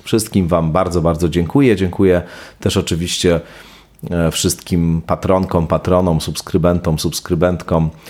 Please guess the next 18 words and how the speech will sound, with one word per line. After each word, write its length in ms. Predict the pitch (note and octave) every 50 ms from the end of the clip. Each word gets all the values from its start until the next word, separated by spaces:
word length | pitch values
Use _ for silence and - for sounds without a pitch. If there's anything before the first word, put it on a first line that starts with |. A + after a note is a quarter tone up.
| - - - - - _ - -
Bez 260 | E2 G#2 G#2+ G#2 F#2+
was 240 | F#2 G2 F2+ E2+ D#2+
w 80 | D#2+
ogóle 320 | G#2+ G#2+ F2+ F#2 F2+ E2+ D#2+
ten 180 | E2 D#2+ D#2
podcast 540 | C#2+ F2+ E2 - - F2 D#2+ D#2 - - -
by 120 | D#2+ F2 F2+
nie 120 | F2+ F#2+
istniał. 640 | F2+ A#2+ G2 - - - F2 E2 D#2+ E2+ F#2+ G#2
Wasze 360 | F#2 E2 D2 D2 - - D#2 D2+
wsparcie 480 | - - - D#2+ D2+ D2 - - E2
materialne 640 | D2+ D#2 D2+ - F#2 E2+ E2+ E2 D#2+ E2 E2 D#2+ D#2
dla 160 | D2 D#2+ D2+
Skądinąd 600 | - - E2+ D#2+ D2+ E2+ E2 D2+ C#2+ C#2+ D2 -
jest 220 | D#2 D2 - - -
absolutnie 680 | - E2 - - - E2 D#2+ D2+ - - D#2+ D#2 D2+ C2 -
fundamentalne, 1120 | - - G#2 G2 F2 E2 D#2 D#2 D#2 D2+ D2+ D2+ D#2 D2 D2 C#2+ D2+ E2 F2+ F#2+ - F#2 D#2+
więc 540 | E2+ E2 E2 D#2+ - - - - - _